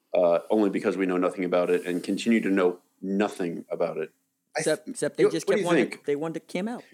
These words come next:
Speaker 2: They wanted to camp out
Speaker 1: Oh
Speaker 2: there.
Speaker 1: boy, they, they, what, three, they visited three separate times
Speaker 2: Mm-hmm.
Speaker 1: at least
Speaker 2: Mm-hmm.
Speaker 1: in ten episodes. <laughs> What,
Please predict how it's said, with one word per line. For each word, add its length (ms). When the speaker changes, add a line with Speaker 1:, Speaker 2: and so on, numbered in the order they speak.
Speaker 2:
They 80
wanted 180
to 60
camp 160
out 160
Speaker 1:
Oh 80
Speaker 2:
there. 100
Speaker 1:
boy, 200
they, 220
they, 300
what, 200
three, 340
they 220
visited 400
three 260
separate 600
times 560
Speaker 2:
Mm-hmm. 260
Speaker 1:
at 160
least 500
Speaker 2:
Mm-hmm. 220
Speaker 1:
in 160
ten 280
episodes. 540
<laughs> 160
What, 300